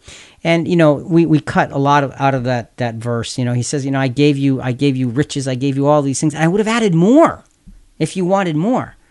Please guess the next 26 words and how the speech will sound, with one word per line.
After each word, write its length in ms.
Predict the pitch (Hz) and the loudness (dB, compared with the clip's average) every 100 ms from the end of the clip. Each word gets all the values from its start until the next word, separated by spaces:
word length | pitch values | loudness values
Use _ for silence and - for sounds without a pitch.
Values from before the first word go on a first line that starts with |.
| _ _ | _ _
Why 500 | 123 135 190 269 302 | -12 -8 -2 2 2
have 200 | 240 180 | 2 -2
you 80 | 160 | -4
chosen 460 | - 214 214 202 185 | -2 0 0 0 -4
to 80 | |
do 140 | 165 180 | -2 -2
evil 340 | 180 190 190 | -2 -2 -2
in 80 | 175 | -2
my 140 | 180 | -2
sight? 340 | 170 240 202 - _ _ _ - | -2 -4 -4 -6 _ _ _ -12
You 800 | 120 123 180 285 151 131 131 - _ - | -6 2 4 4 4 0 -2 -8 _ 0
are 540 | 147 143 139 143 139 _ - | 4 4 4 2 -2 _ -6
that 460 | 120 131 120 - - - | -2 0 -2 -6 -14 -6
man, 240 | 139 127 123 | -2 -2 -2
and, 160 | 165 | -2
and 160 | 170 147 | 0 0
Jonathan, 300 | 175 170 170 | 2 0 0
there's 140 | 139 | -2
a 40 | 143 | -2
powerful 420 | - 190 185 156 | 0 0 0 -2
lesson 340 | 170 175 156 | -2 -2 -2
here. 300 | 139 120 101 - - _ | -2 -4 -6 -14 -20 _
And 140 | 135 170 | -2 -2
that 140 | 160 | 0
lesson 300 | 175 180 170 | -2 -2 -2
is, 200 | 139 | -2